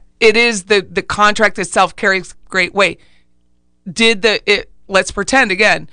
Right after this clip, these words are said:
So everything, it's two sixty. What were the dates of those sales? Were they three months ago? Were they two weeks ago? Unfortunately for the market, appraisers are only allowed to reconcile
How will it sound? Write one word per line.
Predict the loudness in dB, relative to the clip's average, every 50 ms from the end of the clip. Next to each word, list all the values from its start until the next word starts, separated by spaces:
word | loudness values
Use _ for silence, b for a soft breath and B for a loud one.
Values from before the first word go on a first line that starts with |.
| -20 _ -2
So | 0 2 4
everything, | 4 2 2 0 -4 -2 0
it's | 0 -2 -2 -4 -8
two | -4 -2 -2 0
sixty. | 0 0 0 -2 -2 -2 -6 -6 -2 -2 -2 -2 -4 -8 _ _ _ _ _ -16
What | -14 -8 0 0 0 2
were | 2 0
the | -2 -2
dates | 0 0 0 0 -2 -2
of | -4 -2
those | -2 -2 -2 -4
sales? | -6 -6 -4 -6 -6 -8 -12 -18 _ _ _
Were | -2 0 2 2
they | 2 0
three | 0 0 0 0 2
months | 2 0 0 -2
ago? | -2 0 0 0 2
Were | 2 0 0
they | 0 -2 -4
two | -2 -4 -6 -4
weeks | -4 -6 -8 -8 -10
ago? | -8 -6 -6 -6 -6 -10 _ _ _ _ _ _ _ _ _ -4 -2
Unfortunately | -2 -2 -2 -4 -2 -2 0 0 0 2 2 0 2 2 0 0 0
for | -4 -4 -2 -2 0
the | 0 0
market, | 2 2 2 2 2 0 -2 -2 0 0 0 -4 _ -2
appraisers | -2 -2 -2 -2 -2 -2 -2 0 0 -2 -2 -2 -2
are | -4 -4 -2 -2
only | -2 -2 0 0 0 0
allowed | 2 2 2 2 2 0
to | -2
reconcile | -4 -4 -4 -4 -10 -8 -2 0 2 2 2 0 -4